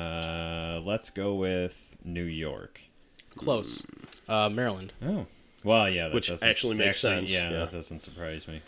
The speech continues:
Speaker 3: Maryland hates fun.
Speaker 1: As strange as that is.
Speaker 2: So, yeah, there's our, uh, so usually after that we, uh, move into our main topics. Today, since we have Chuck and Tony, we are going to talk about some experiences they have.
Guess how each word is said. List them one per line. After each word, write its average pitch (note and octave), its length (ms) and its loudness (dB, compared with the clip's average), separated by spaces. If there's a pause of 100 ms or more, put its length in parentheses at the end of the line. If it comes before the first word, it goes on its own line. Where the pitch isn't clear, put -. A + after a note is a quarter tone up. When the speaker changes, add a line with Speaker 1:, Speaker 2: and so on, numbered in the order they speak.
Speaker 3:
Maryland G2 400 4
hates - 300 -6
fun. E2 280 -6
Speaker 1:
As D#2+ 120 -10
strange E2 580 -8
as D#2+ 140 -12
that D#2+ 200 -8
is. E2 260 -12 (640)
Speaker 2:
So, - 180 -6
yeah, F#3+ 180 -2
there's G#2+ 220 0
our, A2 240 4
uh, G#2+ 560 2
so C3+ 260 2 (360)
usually D#3+ 340 6
after C#3 160 4
that A#2 160 6
we, A2 240 2
uh, G#2+ 120 4
move G#2 180 0
into G#2 300 -2
our G2 120 0
main G2 180 -4
topics. G#2 440 -6
Today, A2 260 0
since A2+ 240 -4
we G#2+ 80 -2
have G#2 120 -2
Chuck - 220 -6
and F#2+ 80 -6
Tony, G2+ 360 -6 (680)
we G#2+ 140 0
are G#2 140 4
going G2+ 260 0
to G#2+ 260 -4
talk A2 240 0
about G#2+ 200 2
some G#2 120 -4
experiences G#2 720 -2
they G2+ 200 0
have. G2+ 440 -6